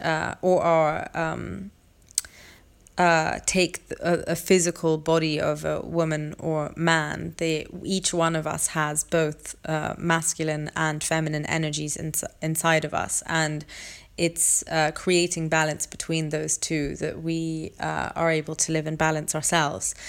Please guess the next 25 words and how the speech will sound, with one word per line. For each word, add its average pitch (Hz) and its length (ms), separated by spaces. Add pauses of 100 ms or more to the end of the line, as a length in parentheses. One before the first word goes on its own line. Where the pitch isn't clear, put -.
(300)
So, 165 460
uh, 151 360
a 175 120
lot 190 220
of 190 140
men 180 380
now, 156 180
we're 165 180
doing, 175 380
we're 175 120
seeing 185 300
a 180 60
lot, 175 260 (160)
a 175 80
lot 180 200
of, 175 180
uh, 160 280 (100)
the 175 80
feminine, 180 640
divine 170 400
feminine 170 500
work 165 320
come 160 180
through 175 420
with - 440